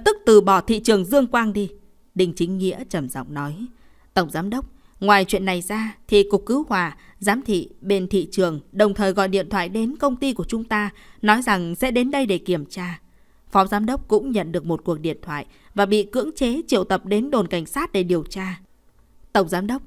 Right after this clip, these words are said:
có lẽ lần này công ty của chúng ta xảy ra chuyện lớn rồi, có rắc rối, ngài mau trở về đi." Hết tin nhắn này đến tin nhắn khác, hết cuộc gọi này đến cuộc gọi khác lọt vào trong tai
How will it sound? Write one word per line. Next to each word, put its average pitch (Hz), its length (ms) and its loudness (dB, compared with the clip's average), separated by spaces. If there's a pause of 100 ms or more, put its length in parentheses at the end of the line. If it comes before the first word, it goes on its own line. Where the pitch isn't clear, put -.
(280)
có 226 100 2
lẽ 214 320 2
lần 202 180 2
này 165 140 0
công 220 220 -2
ty 226 160 2
của 202 160 4
chúng 262 180 -4
ta 247 160 2
xảy 202 200 2
ra 294 180 -4
chuyện 185 200 2
lớn 226 360 0
rồi, 165 260 0 (160)
có 196 120 4
rắc 269 200 -6
rối, 202 380 0 (100)
ngài 214 300 6
mau 302 260 -2
trở 190 200 0
về 160 240 -4
đi." 185 240 -6 (720)
Hết 240 160 -2 (100)
tin 196 180 4
nhắn 180 220 -2
này 160 240 -2
đến 180 320 -2
tin 202 180 0
nhắn 185 180 -4
khác, 262 260 -6 (280)
hết 392 240 2
cuộc - 200 4
gọi 170 180 0
này 156 300 -6
đến 214 340 -2
cuộc 190 160 0
gọi 160 180 -4
khác 302 400 -8
lọt 196 240 4
vào 175 180 0
trong 262 240 -4
tai 233 340 -4